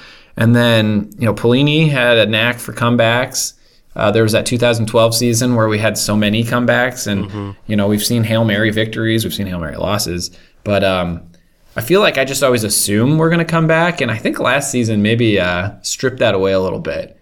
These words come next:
Speaker 2: Oh, gosh.
Speaker 1: And, uh, it just gives me more, um, more caution. And so, yeah, a major offensive overhaul. That does not happen in a day. It probably doesn't happen in a spring.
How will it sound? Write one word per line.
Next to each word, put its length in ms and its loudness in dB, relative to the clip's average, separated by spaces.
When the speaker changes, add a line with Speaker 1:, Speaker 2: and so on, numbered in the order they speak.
Speaker 2:
Oh, 200 -4
gosh. 420 0
Speaker 1:
And, 100 2
uh, 400 -2
it 100 0
just 260 -4
gives 200 0
me 140 -2
more, 840 2
um, 800 -4
more 140 0
caution. 560 -2
And 120 -6
so, 280 0
yeah, 280 0
a 40 0
major 560 2
offensive 500 -4
overhaul. 680 -2
That 160 -8
does 180 0
not 420 2
happen 360 -2
in 120 -2
a 60 -4
day. 380 0
It 100 -4
probably 260 0
doesn't 200 0
happen 280 -2
in 120 -4
a 40 -6
spring. 640 -2